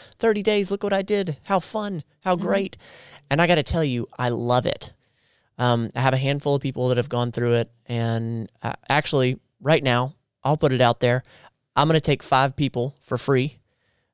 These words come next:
Speaker 1: I want you to do me a favor. Hit me up on Instagram at Matt Lane Fitness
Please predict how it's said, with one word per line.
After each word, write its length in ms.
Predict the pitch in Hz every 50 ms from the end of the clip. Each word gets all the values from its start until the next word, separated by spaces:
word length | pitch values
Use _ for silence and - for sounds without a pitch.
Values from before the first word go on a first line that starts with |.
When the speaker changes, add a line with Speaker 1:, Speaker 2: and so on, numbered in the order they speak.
| _ _ _
Speaker 1:
I 100 | - 131
want 320 | 139 139 147 147 - - -
you 120 | 147 143
to 280 | 139 - - - 139 131
do 180 | 123 131 135
me 140 | 139 147 147
a 40 | 151
favor. 360 | - 139 120 - - - 139 - _ _ _ _ _ _ _ _ _ _ _ _ _ _ - - - - - - - _ _ _ _ _ _
Hit 240 | _ - 175 180 -
me 160 | 233 240 214
up 220 | 143 185 202 - - -
on 400 | - 151 151 147 139 139 139 -
Instagram 640 | - 156 156 - - 120 123 120 123 139 147 - -
at 160 | - 123 -
Matt 200 | 120 131 135 -
Lane 180 | - 147 143 139
Fitness 580 | - - 139 - 143 147 156 - - - -